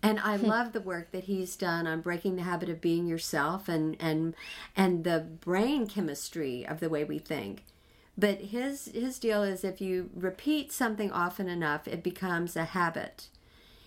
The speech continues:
Speaker 1: And habits over time become your personality. And so it's these small little day-to-day approaches about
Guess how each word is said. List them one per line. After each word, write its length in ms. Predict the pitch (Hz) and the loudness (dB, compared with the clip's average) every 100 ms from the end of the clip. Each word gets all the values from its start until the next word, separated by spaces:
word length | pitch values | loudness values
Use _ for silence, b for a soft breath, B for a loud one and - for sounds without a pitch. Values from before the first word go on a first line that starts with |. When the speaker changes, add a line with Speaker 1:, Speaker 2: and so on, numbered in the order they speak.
| B B - | B B 2
Speaker 1:
And 240 | 190 185 | 4 4
habits 540 | 202 226 240 226 208 - | -2 0 0 0 -2 -4
over 260 | 196 185 185 | -2 0 -2
time 920 | 180 - 262 269 220 170 151 151 165 - B B B B | -6 -4 0 2 2 2 0 -2 -4 -8 B B B B
become 340 | - 208 269 320 | 0 0 -2 0
your 100 | 220 | -2
personality. 1160 | 202 214 202 190 175 190 269 208 123 - - 170 - - - - B B B B - | -2 -2 -2 -2 -2 0 -2 -2 -4 -6 -10 -14 -20 -20 -20 -20 B B B B 0
And 320 | 220 208 202 | 2 0 -4
so 180 | 226 233 | -4 -4
it's 200 | 220 - | -4 -4
these 280 | 240 220 208 | -4 -4 -4
small 480 | - 240 277 311 277 | -4 0 0 0 0
little 260 | 262 220 | -2 -2
day-to-day 680 | 185 208 214 233 214 214 208 | 0 2 2 2 2 2 0
approaches 800 | 208 208 208 269 - 165 - 185 | -2 0 2 0 -2 -4 -4 -4
about 300 | 190 170 | -2 -2